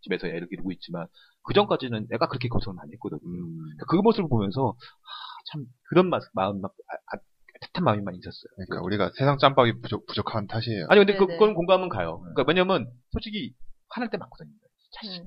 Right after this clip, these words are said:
Speaker 1: 이러면 안 되는데.
Speaker 3: 아니, 근데 너무 애기가 막 민폐 캐릭이니까
Speaker 1: 음.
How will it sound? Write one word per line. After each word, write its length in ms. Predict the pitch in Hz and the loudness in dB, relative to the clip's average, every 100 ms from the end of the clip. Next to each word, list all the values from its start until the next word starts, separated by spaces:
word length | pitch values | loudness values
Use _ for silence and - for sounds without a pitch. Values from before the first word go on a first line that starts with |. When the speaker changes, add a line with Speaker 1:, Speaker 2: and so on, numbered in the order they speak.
| 175 | -14
Speaker 1:
이러면 180 | 98 - | -14 -14
안 80 | - | -10
되는데. 220 | - 90 - - | -10 -10 -12 -6
Speaker 3:
아니, 100 | 285 | -4
근데 220 | 302 294 - - 208 | -4 -6 -8 -6 2
너무 240 | 214 269 269 | 4 6 4
애기가 320 | 208 214 247 | 4 2 2
막 160 | 196 180 | 2 0
민폐 300 | 202 254 294 | -4 -6 -4
캐릭이니까 840 | 294 247 214 190 180 185 226 160 | -4 -4 -6 -8 -8 -4 -4 -4
Speaker 1:
음. 100 | 139 | -8